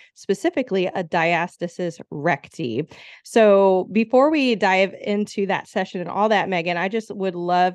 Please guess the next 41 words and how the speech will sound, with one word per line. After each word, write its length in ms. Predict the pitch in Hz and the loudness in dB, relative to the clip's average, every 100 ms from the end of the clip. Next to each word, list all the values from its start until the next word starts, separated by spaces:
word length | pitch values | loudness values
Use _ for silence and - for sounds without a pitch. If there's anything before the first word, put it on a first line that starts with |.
| - | -6
to 440 | - 196 180 170 - _ _ _ _ | -8 -2 0 -2 -6 _ _ _ _
hear 280 | 190 220 254 | -4 -2 2
from 180 | 254 214 | 2 2
you. 160 | 202 | 0
Could 180 | - 220 | 0 -2
you 120 | 247 | 0
give 240 | 233 262 277 | 2 2 2
our 400 | 262 226 180 - | 0 0 -2 -4
listeners 440 | 202 - 233 202 | -8 -6 -6 -4
a 60 | 180 | -6
briefing 600 | 180 196 220 208 180 175 - | -6 -6 -4 -4 -4 -4 -4
on 160 | 254 | -2
your 100 | 294 | -2
diastasis 640 | 247 220 208 214 214 196 - | -2 -2 -2 -6 -10 -8 -4
recti, 540 | 170 - 185 170 170 | -6 -4 -6 -4 -4
what 360 | 170 180 254 277 | -4 -4 -6 -4
you 160 | 269 247 | -2 -2
had 140 | 208 | -4
tried 300 | - 185 180 | -6 -6 -4
before 460 | 175 - 175 170 165 | -6 -6 -4 -2 0
this, 460 | 165 165 165 - _ _ _ - | 0 -2 -4 -14 _ _ _ -8
um, 540 | 160 165 160 160 160 | -4 -2 -4 -4 -8
you 80 | 196 | -6
know, 80 | 180 | -6
how 220 | 214 254 | -4 -2
far, 240 | 254 240 - | 0 0 0
how 140 | 247 | -2
many, 400 | 269 262 254 247 _ _ _ | 0 0 -2 -6 _ _ _
how 100 | 285 | -4
long 280 | 277 262 254 | -2 -2 -2
postpartum 560 | 254 208 - 185 180 | -4 -4 -4 -6 -4
you 140 | 175 170 | -6 -6
are 220 | 165 165 | -6 -4
right 180 | 165 156 | -4 -4
now? 380 | 156 151 160 156 | -6 -6 -6 -6
Where, 380 | - 196 226 233 | -6 -4 -4 -4
where 280 | - 202 196 175 | -6 -4 -4 -4
are 40 | |
you 380 | 175 165 165 147 | -6 -8 -10 -8
right 160 | 170 - | -8 -8
now? 240 | 131 - | -10 -14